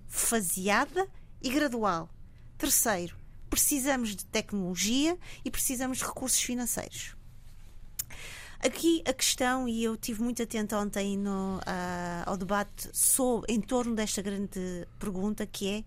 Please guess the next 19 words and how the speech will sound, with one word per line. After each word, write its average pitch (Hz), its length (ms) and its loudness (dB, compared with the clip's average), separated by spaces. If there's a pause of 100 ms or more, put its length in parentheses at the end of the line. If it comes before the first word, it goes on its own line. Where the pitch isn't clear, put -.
(100)
transição 202 680 0
energética 190 540 -2
ou 175 60 -4
desenvolvimento, 185 760 -4 (380)
e 240 160 4
ouvi 233 540 4 (180)
alguns 202 360 2
especialistas, 233 680 2
nomeadamente, 214 680 0
eu 185 60 -4
vou 202 160 -6
frisar 202 580 -2 (340)
José 220 300 2
Maria 208 320 2
Langa, 202 400 2
do, 185 400 -2 (140)
do 196 240 -4
Observatório 202 840 -2
Ambiental 196 540 -2